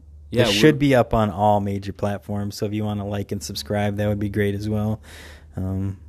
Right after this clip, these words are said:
Speaker 1: Yeah, you, you, you, the listeners, uh, eventually will dictate how long this podcast lasts.
Speaker 2: Yeah. Yeah, and if you wanna get a hold of us through the podcast, uh, Le Marca Podcast on Instagram.
Speaker 1: Yep, Le Marca Podcast on Instagram
Speaker 2: So
Speaker 1: and Le Marca Podcast on Twitter.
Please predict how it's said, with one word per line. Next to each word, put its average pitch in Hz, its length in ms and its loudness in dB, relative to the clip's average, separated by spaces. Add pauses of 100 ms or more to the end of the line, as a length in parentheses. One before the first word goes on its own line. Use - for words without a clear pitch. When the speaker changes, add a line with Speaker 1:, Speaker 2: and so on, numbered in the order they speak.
(120)
Speaker 1:
Yeah, 117 120 4
you, 131 220 2
you, 123 320 -6 (360)
you, 135 320 0
the 131 120 2
listeners, 117 600 -2
uh, 104 220 0
eventually 104 460 -4
will 95 140 -4
dictate 98 480 -8 (180)
how 101 160 -8
long 95 240 -4
this 87 120 -10
podcast 80 480 -8
lasts. - 420 -14 (140)
Speaker 2:
Yeah. 107 300 2 (680)
Yeah, 135 220 6
and 110 180 0
if 107 120 -6
you 123 80 0
wanna 117 180 2
get 113 140 4
a - 20 2
hold 113 160 0
of 110 80 -2
us - 320 -4
through - 160 -4
the 104 80 -4
podcast, 107 640 0
uh, 98 400 -2
Le 104 140 -2
Marca 104 400 -2 (1080)
Podcast 123 540 2
on 110 80 0
Instagram. 131 480 0
Speaker 1:
Yep, - 180 -4
Le 104 120 -4
Marca 107 220 -2
Podcast 107 400 -4
on 107 80 -4
Instagram 139 440 -2
Speaker 2:
So 95 80 0
Speaker 1:
and 101 180 -2
Le 104 100 -4
Marca 101 260 -6
Podcast 101 520 -6
on 98 140 -6
Twitter. 82 300 -10